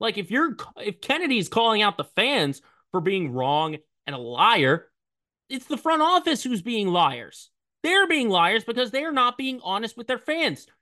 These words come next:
Just say right out front, "We're having a bridge year this year," instead of saying, "Oh,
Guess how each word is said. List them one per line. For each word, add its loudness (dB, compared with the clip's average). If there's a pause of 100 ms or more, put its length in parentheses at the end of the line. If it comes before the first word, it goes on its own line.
Just -8
say 0
right 2
out 0
front, 0 (280)
"We're 0
having -2
a -2
bridge -4
year -2
this -6
year," -4 (960)
instead -4
of -4
saying, -2
"Oh, 2